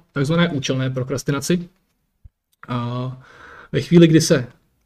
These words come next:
řekne prokrastinace, tak všichni přece vědí, že prokrastinace je špatná,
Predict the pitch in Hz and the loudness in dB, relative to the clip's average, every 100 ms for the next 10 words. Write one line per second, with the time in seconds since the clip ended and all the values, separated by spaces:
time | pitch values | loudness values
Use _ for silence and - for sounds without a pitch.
0 | - 135 147 147 139 127 147 160 151 151 | -4 -2 0 -2 -2 -2 -2 0 0 0
1 | 147 139 135 - - 147 151 151 147 160 | 0 -2 -8 -14 -6 -2 0 0 2 4
2 | 131 131 135 135 135 135 131 131 135 123 | 4 2 0 -2 -4 -6 -4 -4 -4 -4
3 | - - 131 117 | -6 -6 -8 -8